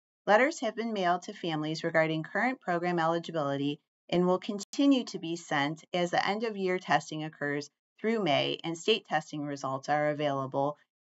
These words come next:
in summer twenty twenty-four. Throughout the school year, new information relative to advanced gifted programming options and enrichment offerings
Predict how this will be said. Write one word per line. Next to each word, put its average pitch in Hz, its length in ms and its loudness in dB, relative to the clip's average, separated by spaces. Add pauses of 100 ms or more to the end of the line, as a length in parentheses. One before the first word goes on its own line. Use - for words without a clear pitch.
(220)
in 175 160 2
summer 151 400 0
twenty 143 400 -6
twenty-four. 135 720 -6 (600)
Throughout 226 340 6
the 349 80 -4
school 202 320 -2
year, 175 480 -2
new 226 240 -2
information 185 760 -2
relative 180 560 2
to 185 120 -6
advanced 170 400 -4
gifted 220 340 -6
programming 160 560 0
options 151 520 -4
and 160 120 -2
enrichment 165 540 -2
offerings 147 480 -2